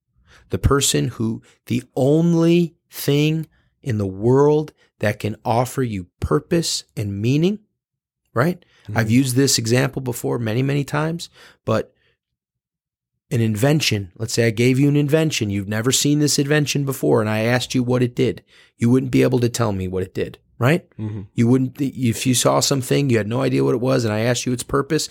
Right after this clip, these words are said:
Speaker 1: its meaning, you wouldn't be able to know, right? So us, we're the invention. God made us. The only way you can find out about that invention is if you go back to the creator.
Speaker 2: Yeah.
Speaker 1: He gives us purpose and meaning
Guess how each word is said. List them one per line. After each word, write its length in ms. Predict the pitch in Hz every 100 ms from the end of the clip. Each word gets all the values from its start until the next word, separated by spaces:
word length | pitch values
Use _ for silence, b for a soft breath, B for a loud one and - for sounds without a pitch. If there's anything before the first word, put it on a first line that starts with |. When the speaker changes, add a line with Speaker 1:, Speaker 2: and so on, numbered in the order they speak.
| B B 110
Speaker 1:
its 120 | -
meaning, 340 | 123 143 139
you 140 | 113 139
wouldn't 280 | 170 160
be 80 | 156
able 160 | 156 151
to 140 | -
know, 320 | 147 143 82 _ _ _ _ -
right? 240 | 123 - B B
So 300 | - 131 -
us, 360 | 147 185 - 120
we're 180 | 139 175
the 160 | 190
invention. 520 | 170 139 165 - 107 -
God 420 | 156 147 170 175 131
made 480 | 127 156 165 165 -
us. 440 | 156 135 - - B B B
The 80 | 131
only 220 | 151 190
way 160 | 170 170
you 120 | 170
can 120 | - 127
find 300 | - 147 147
out 140 | 151
about 240 | 131 131 127
that 160 | 131
invention 560 | 117 113 139 131 165 160 B B
is 120 | 123
if 160 | 139 -
you 60 | 123
go 220 | 151 160
back 260 | 156 156
to 100 | -
the 80 | 113
creator. 720 | - - 131 147 190 - - _ _ _ _ _
Speaker 2:
Yeah. 160 | 87 85 _ _ _
Speaker 1:
He 280 | - 190 220
gives 280 | 151 170 123
us 120 | 131
purpose 440 | - 143 - 135 123
and 100 | 131
meaning 340 | 156 156